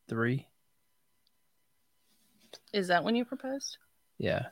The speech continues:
Speaker 2: No.
Speaker 1: So we did, we were doing war games for somebody else, and then we had to go do war games 'cause our,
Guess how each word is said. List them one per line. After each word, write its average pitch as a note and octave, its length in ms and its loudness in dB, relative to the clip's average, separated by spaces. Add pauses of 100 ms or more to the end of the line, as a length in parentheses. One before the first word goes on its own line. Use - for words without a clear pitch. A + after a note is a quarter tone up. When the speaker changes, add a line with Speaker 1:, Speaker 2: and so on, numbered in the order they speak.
Speaker 2:
No. F3+ 280 0
Speaker 1:
So - 220 4
we E3 100 12
did, F#3 120 12
we E3 200 12
were D#3+ 80 12
doing F3 220 12
war D#3+ 160 12
games D3 240 12
for C3+ 120 6
somebody A#2+ 380 10
else, - 560 4 (420)
and A#2+ 140 6
then B2 380 6
we E3 260 12
had D3+ 140 12
to C3 80 8
go B2+ 120 10
do A#2 160 6
war A2 260 4
games G#2 340 0
'cause A#2+ 260 -2
our, C3 600 10